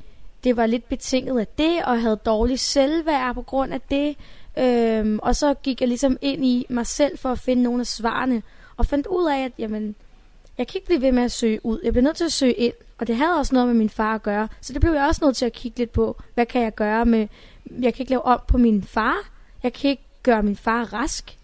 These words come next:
Min far er stadig alkoholiker den dag i dag, og vi har et rigtig godt forhold til hinanden. For jeg kan ikke ændre ham, men jeg kan ændre mig selv, og jeg kan ændre mine tankemønstre.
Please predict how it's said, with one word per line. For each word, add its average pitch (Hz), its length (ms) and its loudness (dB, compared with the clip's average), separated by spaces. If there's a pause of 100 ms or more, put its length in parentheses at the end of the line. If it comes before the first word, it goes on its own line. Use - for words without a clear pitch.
Min 240 140 6
far 233 340 -4
er 208 180 -6 (280)
stadig 277 320 4
alkoholiker 277 520 2
den 254 160 2
dag 254 180 -2
i 254 40 0
dag, 247 240 0 (200)
og 220 120 0
vi 233 80 2
har 233 160 0
et 220 100 -8 (100)
rigtig 285 260 -2
godt 226 160 -2
forhold 208 320 -4
til - 160 -8
hinanden. 190 300 -4 (360)
For 254 100 -2
jeg 240 100 2
kan - 60 -2
ikke 320 140 -2
ændre 294 200 0
ham, 262 160 2
men 277 200 6
jeg 240 120 0
kan - 100 -10
ændre 247 320 -2 (240)
mig 226 140 -2
selv, 349 260 2
og 330 60 0
jeg 277 80 0
kan - 120 -6
ændre 247 300 -2 (260)
mine 247 180 6
tankemønstre. 220 840 0